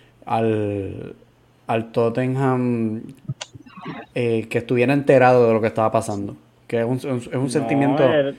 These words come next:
Speaker 1: muy fuerte para mí ver eso en un equipo de fútbol.
Speaker 2: Y ahí viene un poco también el tema de que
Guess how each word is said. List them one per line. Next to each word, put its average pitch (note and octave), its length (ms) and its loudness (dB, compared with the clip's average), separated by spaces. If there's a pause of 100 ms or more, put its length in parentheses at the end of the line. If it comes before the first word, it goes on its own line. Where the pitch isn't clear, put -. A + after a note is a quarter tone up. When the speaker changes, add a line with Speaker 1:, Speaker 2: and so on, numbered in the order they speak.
(180)
Speaker 1:
muy C3+ 260 2
fuerte A#2+ 500 2
para A2 320 -2
mí A2+ 500 -2
ver A2+ 300 0
eso A#2+ 200 2
en A#2 60 -2
un A2+ 140 0
equipo G#2+ 480 -2
de G2+ 60 0
fútbol. G#2 420 -12 (1300)
Speaker 2:
Y B2 280 0
ahí A#2 260 4
viene B2+ 200 0
un D3 100 -2
poco D3 320 4
también C#3+ 320 0
el D3 160 0
tema D3 340 0
de D#3 160 0
que B2 260 -2